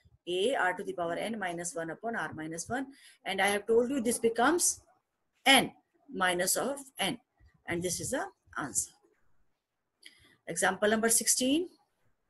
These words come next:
Example number sixteen. A person has two parents, four grandparents, eight great grandparents, and so on.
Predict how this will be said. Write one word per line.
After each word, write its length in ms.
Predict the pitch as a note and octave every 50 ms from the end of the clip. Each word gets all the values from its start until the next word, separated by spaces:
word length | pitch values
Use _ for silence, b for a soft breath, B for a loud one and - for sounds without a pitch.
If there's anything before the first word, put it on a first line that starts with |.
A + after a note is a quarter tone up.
| _ _ _ _ _ _ _ _ _ _ _ _ _ _ _ - _ _ A#2+ _ _ _ _ _ _ _ _ _ _ _ _ _ _ _ _ _ _ _ _ _ _
Example 400 | F3 F3 F#3+ F3 F#3 F3+ - G#3
number 200 | G#3+ A3 G3+ G#3+
sixteen. 540 | G#3 - G#3+ - - - A#3+ B3+ C#4+ C#4 C#4 B B B B B B B -
A 60 | G3
person 460 | - - A3 A3 - - D4+ D#4 D4+
has 280 | D4 F#3+ - F#3+ - -
two 340 | - - - - - - - -
parents, 760 | A3+ G3 F#3 F3+ F3+ F#3 G3 A3 B3 C4 B3+ - - - - b b b b _ _ -
four 280 | B3 C4 C#4 D4+ D#4+ C4
grandparents, 1200 | A3+ A#3 G3 F3+ F3 E3+ - F3 E3 E3 F3 F#3 G3 A3+ A3 - - - - - - - - - - -
eight 400 | - G#3+ B3 C#4+ D4 - F3+ E3+
great 380 | - G3 G#3 A3 B3+ B3+ - - - -
grandparents, 760 | - A3 G#3 G#3+ G#3+ - A3 G#3+ G#3+ A3 A#3 B3+ C4+ C4+ - -
and 220 | - G3+ A3 G#3+
so 200 | - - G#3 D#3
on. 80 | -